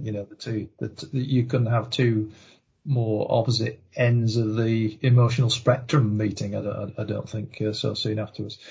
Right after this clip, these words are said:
But, uh, well, well, that's been great. So I think we've, we, we've overrun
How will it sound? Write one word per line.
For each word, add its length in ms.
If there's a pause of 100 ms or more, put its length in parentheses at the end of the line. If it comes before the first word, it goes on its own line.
(560)
But, 320
uh, 160 (160)
well, 240
well, 160
that's 180
been 220
great. 320
So 120
I 40
think 160
we've, 260
we, 160
we've 260
overrun 540